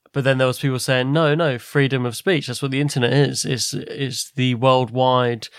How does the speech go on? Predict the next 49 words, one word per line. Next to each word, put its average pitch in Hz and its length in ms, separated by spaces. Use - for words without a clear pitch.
you 127 100
know, 117 360
open 135 480
ground 135 420
for 131 120
discussion." 127 640
But 139 180
then 135 240
in 139 320
no 135 180
one 131 140
regulating 127 340
it, 120 140
it - 100
turned 127 300
into 120 240
this 120 320
medium 120 460
of 110 120
control 120 680
and 113 120
a 113 40
medium 113 480
of, 113 400
you 151 100
know, 143 80
if 147 240
you, 208 180
if 190 160
you 214 100
Google 185 380
stuff 147 200
now, 160 160
it's 127 120
not 180 120
like 180 140
when 170 140
you 165 80
used 170 160
to - 60
Google 147 260
stuff. 117 180
It's 117 80
the 131 100
same 156 260
shit 139 240
that 143 100
comes 135 240
up. 160 240